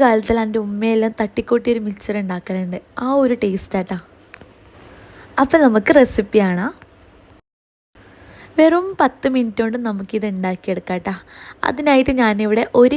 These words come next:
കപ്പ് അവലെടുത്തിട്ടുണ്ട്. സാധാരണ നമ്മൾ അവലുണ്ടല്ലോ, ആ അവലെടുക്കുക. പിന്നെ ഇതാ അര കപ്പ് സാധാരണ നമ്മളെ കടല ഉണ്ടല്ലോ, വറുത്ത കടല, അതെടുത്തിട്ടുണ്ട്.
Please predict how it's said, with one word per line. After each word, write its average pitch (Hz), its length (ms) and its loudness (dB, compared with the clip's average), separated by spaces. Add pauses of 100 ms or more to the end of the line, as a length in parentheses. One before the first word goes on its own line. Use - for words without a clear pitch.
(120)
കപ്പ് 214 320 0 (160)
അവലെടുത്തിട്ടുണ്ട്. 190 880 -2 (240)
സാധാരണ 214 420 0 (120)
നമ്മൾ 220 160 -2 (440)
അവലുണ്ടല്ലോ, 180 560 -2 (120)
ആ 196 40 -4 (120)
അവലെടുക്കുക. 185 520 -4 (520)
പിന്നെ 285 200 2
ഇതാ 226 100 4 (160)
അര 262 120 6 (180)
കപ്പ് 233 340 2 (680)
സാധാരണ 208 420 2 (100)
നമ്മളെ 214 240 2 (540)
കടല 208 340 6
ഉണ്ടല്ലോ, 180 300 0 (400)
വറുത്ത 214 380 2
കടല, 214 240 2 (260)
അതെടുത്തിട്ടുണ്ട്. 196 680 0